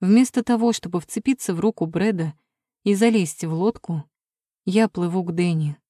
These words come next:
в сторону пожара и пламени, к опасности. Дэнни плывёт мне навстречу, и когда я добираюсь до него, наши тела прижимаются друг к другу, и я прижимаюсь губами к его шее.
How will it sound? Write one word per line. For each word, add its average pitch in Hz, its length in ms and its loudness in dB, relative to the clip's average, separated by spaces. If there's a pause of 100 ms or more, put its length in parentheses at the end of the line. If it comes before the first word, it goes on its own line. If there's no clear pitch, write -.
(440)
в - 60 -18
сторону 180 440 0
пожара 170 420 -2
и 160 60 0
пламени, 156 640 -2 (640)
к - 80 -4
опасности. 180 800 -2 (640)
Дэнни 190 320 4
плывёт 185 440 -2
мне 180 200 2
навстречу, 170 760 -2 (380)
и - 60 -4
когда 214 300 0
я 220 260 2
добираюсь 190 500 0
до 170 120 0
него, 180 420 2 (420)
наши 254 260 4
тела 233 280 2
прижимаются 208 720 2
друг 175 320 -4
к - 20 -10
другу, 185 440 0 (360)
и 196 100 0
я 208 200 2
прижимаюсь 180 520 0
губами 185 440 0
к 156 100 -6
его 175 160 -2
шее. 156 540 -4